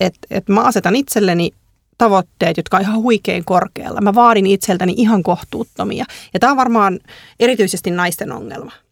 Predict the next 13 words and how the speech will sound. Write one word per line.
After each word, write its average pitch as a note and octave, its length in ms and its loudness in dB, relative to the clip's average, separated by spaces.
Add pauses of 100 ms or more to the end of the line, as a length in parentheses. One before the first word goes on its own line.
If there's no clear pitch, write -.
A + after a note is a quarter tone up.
(260)
Et, D#3+ 160 -6
et, F3+ 220 -4
et F#3 140 -6
tietyllä A#3 300 2
tavalla F3+ 280 0
niin F3 220 0
kuin F3+ 220 -2 (240)
suoritetaan, F#3+ 680 0
suoritetaan, F#3 580 0
suoritetaan, F#3 800 2
mikään A#3 320 0
ei F3 220 -2
riitä, F#3+ 520 0